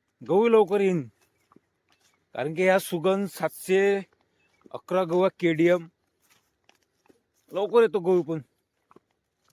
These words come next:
ओल तर भरपूर आहे.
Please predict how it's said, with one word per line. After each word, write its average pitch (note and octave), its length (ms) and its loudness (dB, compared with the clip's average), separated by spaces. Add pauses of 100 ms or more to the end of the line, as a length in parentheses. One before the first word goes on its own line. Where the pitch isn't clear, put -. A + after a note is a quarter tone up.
(1600)
ओल C3+ 240 -4
तर G3 60 4
भरपूर D#3+ 360 2
आहे. F#3 200 4